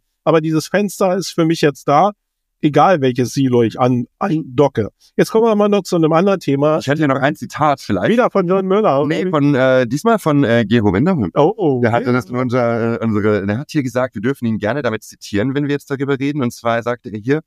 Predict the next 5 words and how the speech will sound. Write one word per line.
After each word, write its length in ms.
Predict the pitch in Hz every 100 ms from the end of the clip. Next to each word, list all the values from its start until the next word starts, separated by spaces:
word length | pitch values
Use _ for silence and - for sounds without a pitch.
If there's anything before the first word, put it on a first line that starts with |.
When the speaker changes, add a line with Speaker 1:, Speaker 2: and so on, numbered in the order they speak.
| _ _ _
Speaker 2:
„Wenn 280 | - 95 143
die 160 | 117 117
Texterzeugung, 1120 | - 175 - - 117 - 147 180 98 95 151 - _ _ _
früher 360 | _ 92 80 78
Schreiben, 640 | - 90 90 95 147